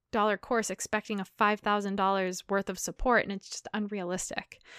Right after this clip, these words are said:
So know what you're buying, know what you're getting. Look into the bonuses that are available. For example, like, with our course, that bonus of having the group, sometimes that's worth the price of admission for people,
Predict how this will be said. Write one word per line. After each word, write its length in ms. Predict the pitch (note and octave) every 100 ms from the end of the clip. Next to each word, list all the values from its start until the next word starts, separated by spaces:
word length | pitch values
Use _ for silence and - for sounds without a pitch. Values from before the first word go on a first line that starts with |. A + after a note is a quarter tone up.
| - - _
So 260 | - A3 G#3
know 240 | A3 A3+ B3+
what 100 | C#4+
you're 120 | B3+
buying, 500 | A#3 A3 G#3+ G3+ -
know 140 | G#3
what 100 | G#3+
you're 120 | - G#3+
getting. 420 | G3 F#3 F#3 F#3 _ - - _ A#3
Look 160 | B3
into 200 | D4 C4+
the 80 | A#3+
bonuses 460 | G#3 G#3 A3 B3 A3
that 120 | A3+
are 100 | A#3
available. 480 | A3 A#3 A#3+ B3+ B3+
For 200 | - F#3+
example, 420 | F#3 F#3+ G#3 A3+
like, 180 | G3+ - _ -
with 140 | G#3+
our 80 | G3
course, 320 | - C4+ A#3
that 240 | - D#3+ F#3
bonus 320 | G3+ G#3+ A3+
of 80 | G#3+
having 300 | G#3 G3+ F#3+
the 100 | F3+
group, 400 | F#3 G3+ B3+ - -
sometimes 420 | A#3+ B3+ C#4 B3
that's 220 | A#3+ A#3
worth 380 | G#3 F#3+ A3 -
the 80 | G#3
price 280 | - G#3
of 80 | F#3+
admission 380 | F#3 G#3 - F#3+
for 100 | G3+
people, 380 | - G#3 -